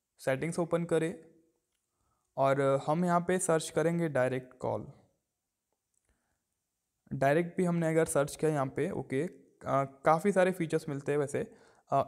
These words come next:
एडवांस्ड फीचर में हमें मिलेगा motions and gestures में डायरेक्ट कॉल, इस पर क्लिक कर दिया हमने। तो ये जो हमें नीचे जो दिख रही पूरी सेटिंग्स हो गया, आ, मतलब, आ, पूरी सेटिंग्स यहाँ पे जो है, ये सब पूरी मोशंस के द्वारा काम करती है, स्मार्ट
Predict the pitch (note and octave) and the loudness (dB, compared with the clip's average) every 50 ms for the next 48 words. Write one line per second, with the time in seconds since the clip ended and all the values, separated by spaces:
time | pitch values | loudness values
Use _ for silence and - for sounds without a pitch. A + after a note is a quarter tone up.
0 | - C#3 D3 D3 D#3+ F3+ F#3+ G3+ F#3+ F#3+ - F#3+ F3+ - F#3 E3+ - F3 E3+ F3 | 0 2 2 4 4 4 4 2 2 0 -2 -4 -2 -2 -2 0 2 0 2 2
1 | E3+ E3+ E3+ E3+ E3 D#3 D#3 D#3+ F3 F3 D#3+ C#3+ C#3+ D3 - D3+ D3+ D#3+ D#3+ - | 0 0 0 0 0 0 2 2 2 2 2 0 0 0 0 -2 -2 -2 -4 -6
2 | - - - D#3 D#3+ C#3+ C#3+ C#3 C#3 - D3 C#3+ - - D3+ D#3 D3 C3 B2+ C#3 | -8 -6 -4 -4 -2 -2 -2 -2 -2 -2 -2 -2 -2 -4 -4 0 0 2 2 0
3 | C#3+ - - C#3 C#3+ C#3+ - - C#3+ C#3 C3+ C#3 C3+ - C3+ C3+ C3+ C#3 C#3 C3+ | -2 -2 -4 -4 -4 -4 -4 -6 -6 -4 -4 -6 -4 0 0 0 0 0 -2 -2
4 | C#3 C#3 C#3 C#3 C#3 - - - - _ _ _ _ _ _ _ _ _ _ _ | -2 -4 -6 -6 -8 -8 -12 -20 -20 _ _ _ _ _ _ _ _ _ _ _
5 | - G#3+ - - - - - D#3+ D#3 D#3+ F3+ G#3 G#3+ G3 G#3+ G#3+ G#3 G#3+ F#3 F3 | 0 2 2 0 -6 -10 -6 -4 0 2 2 2 4 4 4 4 2 2 0 0
6 | F3+ F3+ F#3+ F3+ F3 D#3 - - E3+ E3+ E3+ E3 D#3+ E3 D#3+ D3+ D3+ - - E3 | 0 0 2 0 0 -2 0 0 2 2 2 2 0 -2 -2 -4 -4 -4 -2 -2
7 | E3 D#3+ E3 D#3 D#3+ D#3+ D3+ C#3 C3+ D3 D3 D3+ - - C#3+ C#3 C#3 C3+ D#3+ G3+ | 0 0 0 -2 0 0 0 -2 0 -2 -4 -4 -4 -4 -4 -2 0 -2 -2 -2
8 | B3 A#3 G3 - - _ - - D3 C#3+ C#3+ C3+ - C#3+ C#3+ C#3+ C#3+ C#3+ C#3 C#3 | -4 -8 -14 -16 -20 _ -10 -8 -6 -4 -4 -4 0 0 0 0 2 2 2 2
9 | C#3 D3+ D3+ - - - - - - _ _ _ _ _ - E3+ F3 G3+ G3 - | 0 0 -4 -8 -16 -20 -20 -20 -20 _ _ _ _ _ 2 2 4 4 2 2
10 | - D#3+ D3+ D3+ F3 F3+ F3 - F3+ E3 D3+ D3 D3 - D#3+ D#3 D#3 D3+ D#3 D#3+ | 2 2 2 2 -2 -2 -2 0 0 2 2 2 2 0 0 0 0 0 0 0
11 | D#3 D3+ C#3+ E3 G3 C4 C4+ A3+ G3 - - _ - D3+ D#3 E3+ F3+ F3 F3+ F3+ | 2 2 2 2 2 -2 -8 -14 -16 -18 -20 _ -10 -4 -2 -2 0 2 0 0
12 | F3 F3 - E3 D#3+ E3 G3+ B3+ - - - - _ _ - D3 D3 C#3+ D3 D3 | 0 0 -2 -2 -2 -2 -4 -4 -8 -16 -20 -20 _ _ -10 -6 -2 -2 -2 0
13 | - F#3 F3+ - - F#3+ E3+ F3+ F3 F3 F3 F3 E3+ D#3+ E3 E3+ E3 E3+ E3 E3 | -2 -4 -4 -2 -2 0 2 4 4 4 4 4 2 0 0 0 0 -2 -2 -2
14 | - F3 F#3 G#3 G#3 G3+ - D#3 D3 D3+ | -4 -2 -2 -2 -2 -2 -4 -4 -4 -6